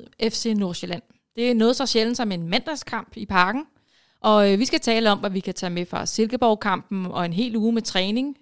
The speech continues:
Vi skal se nærmere på vores modstander fra Farum, forsøge at forudsige en opstilling og ikke mindst gætte på et resultat.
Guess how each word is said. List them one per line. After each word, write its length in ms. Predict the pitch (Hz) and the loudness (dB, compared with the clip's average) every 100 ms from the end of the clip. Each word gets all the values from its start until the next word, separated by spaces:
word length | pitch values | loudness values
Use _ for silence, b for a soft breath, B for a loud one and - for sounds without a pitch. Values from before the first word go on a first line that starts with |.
| - | -10
Vi 80 | 208 | -6
skal 180 | - | -6
se 160 | 190 202 | -4 -4
nærmere 400 | 175 180 196 208 | 0 0 0 -2
på 120 | 208 | -2
vores 340 | 180 165 175 196 | -4 -4 -4 -2
modstander 460 | 196 - 185 175 | -2 -2 -4 -4
fra 120 | 180 | -8
Farum, 560 | 160 190 196 214 254 247 B B B | -2 4 4 4 0 -2 B B B
forsøge 360 | - 208 254 233 | -6 -2 2 2
at 80 | 226 | 2
forudsige 460 | 196 185 - 214 | 0 0 -2 -4
en 120 | 190 190 | -2 0
opstilling 600 | 233 - 262 220 220 233 | 0 0 -4 -4 -4 -4
og 120 | 214 - | -4 -2
ikke 240 | 220 214 233 | -2 -2 -2
mindst 460 | 196 190 - - | -2 -4 -12 -12
gætte 220 | - 185 180 | -2 -2 0
på 140 | 202 | -4
et 120 | 185 | -4
resultat. 520 | 180 180 - 185 - | -6 -6 -8 -8 -10